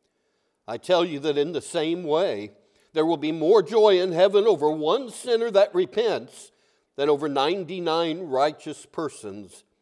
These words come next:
who need no repentance. Or what woman,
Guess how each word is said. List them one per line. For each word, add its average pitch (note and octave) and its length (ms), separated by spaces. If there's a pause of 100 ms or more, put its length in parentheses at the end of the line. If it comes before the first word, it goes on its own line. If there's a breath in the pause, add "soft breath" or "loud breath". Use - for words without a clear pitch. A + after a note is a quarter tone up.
(260)
who A#2+ 120
need A#2+ 280
no B2 100
repentance. G#2+ 920 (720)
Or A#2+ 120
what B2+ 260
woman, B2 440